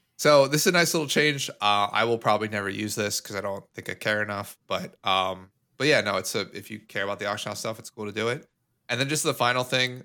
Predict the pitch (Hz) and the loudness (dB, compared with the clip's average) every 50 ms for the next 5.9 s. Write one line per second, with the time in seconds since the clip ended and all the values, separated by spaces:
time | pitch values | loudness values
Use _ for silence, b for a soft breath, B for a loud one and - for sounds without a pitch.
0 | - _ _ - - - 110 110 107 98 113 113 107 101 98 95 110 113 110 107 | -20 _ _ -16 -10 -6 -6 -4 -4 -2 -2 -2 0 2 2 2 2 2 0 -2
1 | 101 101 104 98 - - - 101 101 107 - - 143 131 127 127 - - - 104 | -4 -6 -8 -8 -8 -6 -6 -4 -4 -4 -2 0 0 0 0 -2 -4 -8 -8 -8
2 | - - - - 107 - - 107 98 - - - 123 120 120 131 143 - - 151 | -8 -6 -8 -8 -6 -4 -4 -4 -4 -4 -6 -4 -4 -4 -4 -4 -4 -4 -2 -4
3 | 147 147 143 - 113 104 98 92 92 95 101 - _ _ _ _ _ _ _ _ | -4 -6 -6 -2 0 2 2 4 2 0 -2 -8 _ _ _ _ _ _ _ _
4 | - 117 120 113 - 117 104 101 113 117 113 - - 113 - - - 104 101 101 | -8 -6 -4 -2 -2 -2 -2 -2 -2 -2 -2 -2 -4 -6 -4 0 2 2 2 2
5 | 104 104 107 107 107 110 _ _ - - - 101 98 98 98 98 98 95 | 0 -2 -2 -4 -4 -8 _ _ -10 -8 -6 -6 -4 -6 -6 -6 -8 -8